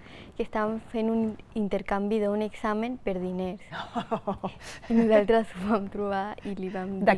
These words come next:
Speaker 1: que
Speaker 2: feies tu en aquest curtmetratge?
Speaker 1: D'actor.
Speaker 2: No series la guionista, no?
Speaker 1: No, <laughs> era la
Speaker 2: Feies d'actriu, també.
Speaker 1: Sí.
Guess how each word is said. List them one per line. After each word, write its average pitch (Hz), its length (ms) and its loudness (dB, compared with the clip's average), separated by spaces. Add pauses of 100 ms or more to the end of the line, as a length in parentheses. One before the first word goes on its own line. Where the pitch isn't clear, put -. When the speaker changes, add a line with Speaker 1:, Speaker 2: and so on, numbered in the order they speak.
Speaker 1:
que - 20 0
Speaker 2:
feies 208 380 4
tu 190 160 2
en 233 100 4
aquest 240 220 2
curtmetratge? 196 500 4
Speaker 1:
D'actor. 208 100 0
Speaker 2:
No 226 80 6
series 247 260 6
la 208 120 8
guionista, 196 600 2
no? 220 180 2 (100)
Speaker 1:
No, 226 560 4
<laughs> 214 120 -2
era 226 140 2
la 214 180 -2 (320)
Speaker 2:
Feies 226 240 8
d'actriu, 180 420 4
també. 147 240 -8
Speaker 1:
Sí. 226 340 -4